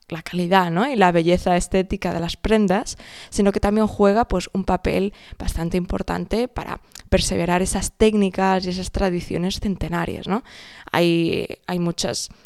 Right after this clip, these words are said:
técnicas que se mantienen gracias a, a la alta costura, ¿no? Por seguir apostando por ellas. Y también, pues, la artesanía al final ac-, añade un valor intrínseco, pues, a las prendas, ¿no? Cada pieza de costura es totalmente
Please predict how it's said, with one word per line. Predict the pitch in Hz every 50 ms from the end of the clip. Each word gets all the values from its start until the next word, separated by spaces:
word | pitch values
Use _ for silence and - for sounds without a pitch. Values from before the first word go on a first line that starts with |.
| - - - -
técnicas | - 202 185 185 185 170 - 185 180 - - - -
que | - - 170 165 165
se | - - - 175
mantienen | 170 156 156 160 - - 208 208 190 180 165
gracias | 160 156 156 156 - 160 160 - -
a, | 156 151 151
a | - 160
la | 156 151
alta | 151 - -
costura, | - - 165 - - 175 160 156 156
¿no? | 175 233 -
Por | - 196 -
seguir | - 175 165 175 175
apostando | 170 - - 160 - - - 170 165 160 -
por | - - -
ellas. | - - - - - - - - - _ _ _ _ _ _ _ _ _ _ _ _ _ _ _ _ _ _ _ _ _
Y | - 190 175
también, | 175 165 170 165 160 175 180
pues, | - 180 165 -
la | - - -
artesanía | - - - 180 170 175 175 175 175 175
al | 170
final | - - 180 180 180 185 190
ac-, | 190 - - _ -
añade | 190 185 185 180 175 170 180
un | 180 180 180 180 175
valor | 175 175 170 170 170
intrínseco, | 170 160 160 - 175 175 170 170 - - 180 - - 196 208 208
pues, | - 214 202 185
a | 160 156
las | 160 175 - -
prendas, | - 185 175 175 170 170 170 -
¿no? | 175 208 262 311
Cada | - - 185 175 175 170
pieza | - 190 190 196 - - 220 233 240 - - - - - - -
de | 208 202 190
costura | - 180 - - 214 214 226 233 240 - -
es | - 196 - - - _ _ _ _ _ _ _ _ _
totalmente | - 214 196 - 196 196 196 208 214 202 - 226 -